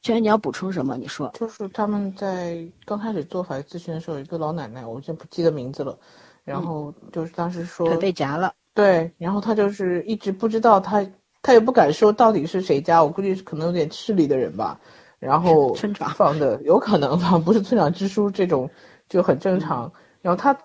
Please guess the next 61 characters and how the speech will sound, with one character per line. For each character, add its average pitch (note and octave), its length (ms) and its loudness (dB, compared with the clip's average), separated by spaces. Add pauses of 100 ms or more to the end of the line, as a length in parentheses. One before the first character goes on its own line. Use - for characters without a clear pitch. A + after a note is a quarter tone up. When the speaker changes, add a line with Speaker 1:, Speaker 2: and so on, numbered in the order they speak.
(140)
Speaker 2:
到 B3+ 140 4
最 B3 100 4
后 B3+ 140 4
他 B3 100 2
也 F3+ 80 4
不 F#3 100 -6
敢 D#3+ 220 -2
说 F3+ 180 -2
是 F#3 240 -6
谁， D3 480 -4 (180)
谁 D3+ 200 -2
家 E3+ 240 6
来 D3 160 2
放 D#3 260 4
这 D#3+ 80 -4
个 D3+ 80 0
责 G#2 240 -6
任， B2+ 240 -4 (420)
然 E3 120 -2
后 E3 60 0
他 F3+ 60 -2
就 E3+ 120 2
说 F3 140 2
希 F3+ 160 -2
望 F3+ 160 4
政 F3+ 180 0
府 F3 100 -12
给 D#3+ 140 0
点 E3 160 2
补 A2 160 -12
偿。 D3+ 320 -6
这 C4 100 -6
种 F#3+ 140 -2
案 G3 140 0
例 F#3+ 100 -2
真 F#3+ 180 -4
的， F3+ 220 -4 (680)
你， F#3+ 200 -8
你 G3+ 180 0
很 B3+ 260 0
难 D#3 180 0
去 A#3 200 -4
评 D3 260 -8
判 F#3+ 280 -2
你 C#3 100 -4
心 G#3+ 180 -6
里 F3+ 100 2
是 F3 120 -2
什 D#3+ 140 -8
么 C#3+ 100 -4
感 C#3+ 260 -2
觉， B2 440 -8 (840)
但 G3 140 4
是 G3 120 -2
你 D#3+ 100 -2
又 D#3 140 4
会 F#3+ 160 4
很 F#3 180 -4
可 - 220 -4
怜 G#2 220 -10
他， - 220 -14